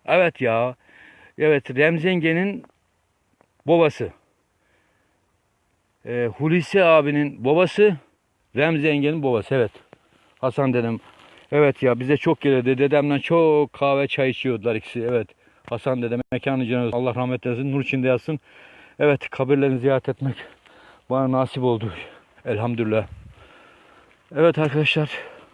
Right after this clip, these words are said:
Şu anda ilerliyorum. Çok tanıdık insanlar çıktı. Tabii bir mezarlıkta eğer çok tanıdık çıkıyorsa arkadaşlar, yol yakın demek. Evet,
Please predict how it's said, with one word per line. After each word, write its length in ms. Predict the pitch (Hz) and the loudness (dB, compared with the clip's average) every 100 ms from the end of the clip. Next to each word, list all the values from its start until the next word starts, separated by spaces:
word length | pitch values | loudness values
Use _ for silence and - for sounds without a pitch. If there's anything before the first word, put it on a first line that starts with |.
| _ _ _ _ _ _ _ - - _ | _ _ _ _ _ _ _ -20 -20 _
Şu 180 | - 165 | -2 0
anda 160 | 160 | 2
ilerliyorum. 600 | 151 151 151 151 151 151 135 - - - - - - - _ _ | 2 4 4 4 2 0 -6 -18 -20 -20 -20 -20 -20 -20 _ _
Çok 840 | - 196 170 156 147 - - - _ _ _ - - | 2 4 4 4 0 -4 -18 -20 _ _ _ -20 -14
tanıdık 360 | - 147 147 165 | -4 -2 -2 -4
insanlar 420 | 156 156 151 156 | -2 -2 0 -2
çıktı. 300 | - - 95 | -2 -12 -10
Tabii 300 | - 185 175 | -4 -4 -4
bir 80 | 165 | -4
mezarlıkta 720 | 185 185 190 175 - 165 143 - _ - - - | -2 2 2 0 0 2 0 -4 _ -20 -12 0
eğer 420 | 156 175 160 - | 4 4 2 -2
çok 280 | - 185 - | -4 -4 0
tanıdık 240 | 160 156 | 0 0
çıkıyorsa 400 | - - 196 156 | -4 0 2 4
arkadaşlar, 600 | 123 127 117 - - 185 - - _ 135 | 2 2 0 -4 -2 -2 -2 -16 _ 0
yol 200 | 180 185 | 2 4
yakın 340 | 185 202 190 | 4 2 2
demek. 320 | 123 95 - - _ _ _ _ _ _ _ _ _ _ _ _ _ _ _ _ 139 | 0 -4 -10 -20 _ _ _ _ _ _ _ _ _ _ _ _ _ _ _ _ 4
Evet, 340 | 151 - | 4 2